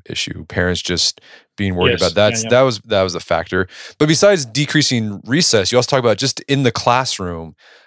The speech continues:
Speaker 1: play has been reduced. You talk about in the sixties, even in the fifties, pedagogy in the United States, particularly for primary age students,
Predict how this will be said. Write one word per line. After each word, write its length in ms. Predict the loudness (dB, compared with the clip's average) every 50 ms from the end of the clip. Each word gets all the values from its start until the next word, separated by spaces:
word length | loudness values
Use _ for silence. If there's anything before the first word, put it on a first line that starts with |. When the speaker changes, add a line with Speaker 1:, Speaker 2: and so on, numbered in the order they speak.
| _ _ _ _
Speaker 1:
play 300 | -8 0 2 4 4 4
has 140 | 2 0 -2
been 200 | -4 -6 -4 -4
reduced. 540 | -6 -6 -6 -6 -8 -6 -6 -8 -8 -8 -10
You 80 | -12
talk 200 | -6 -2 -2 -2
about 140 | 0 0 -2
in 40 | -2
the 80 | -2 -4
sixties, 800 | -4 0 0 0 0 -2 -4 -2 -2 0 0 0 0 -2 -4 -6 -12 -20 -20 -20 _ _
even 180 | -2 0 0
in 100 | 2 2
the 80 | 2 0
fifties, 680 | 0 0 0 0 0 0 -2 -2 -2 0 -2 -2 -4 -8 _ -20 -20 _ _ _
pedagogy 400 | 2 2 2 4 2 2 2 2
in 60 | 2
the 40 | 2
United 180 | 2 2 2
States, 300 | 0 2 0 0 0 0
particularly 460 | -6 -10 -18 -4 -2 0 2 2 2 2
for 100 | 0 -2
primary 640 | -2 0 0 0 2 2 2 2 2 2 0 -2
age 240 | -2 -4 -2 -2 -4
students, 400 | -4 -4 -6 -6 -4 -4 -6 -6